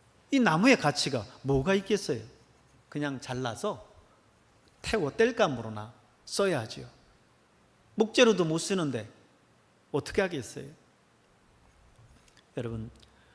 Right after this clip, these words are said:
우리의 모습도 그렇습니다. 예수님이 뭐라고 말씀하세요? 요한복음 십오 장 일 절, 이 절에 보면요, "나는 참 포도나무요,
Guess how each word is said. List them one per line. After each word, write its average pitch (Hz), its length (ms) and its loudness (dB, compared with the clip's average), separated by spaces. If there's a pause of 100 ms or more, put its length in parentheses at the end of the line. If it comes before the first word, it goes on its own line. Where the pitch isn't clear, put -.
(260)
우리의 143 180 2
모습도 127 760 -2 (320)
그렇습니다. 127 680 -2 (840)
예수님이 131 360 -2
뭐라고 135 260 0
말씀하세요? 120 720 -4 (480)
요한복음 123 320 4
십오 139 260 2
장 127 120 2
일 135 200 2
절, 127 160 4
이 143 120 4
절에 127 180 2
보면요, 120 580 -4 (640)
"나는 208 680 4
참 240 360 4
포도나무요, 180 680 6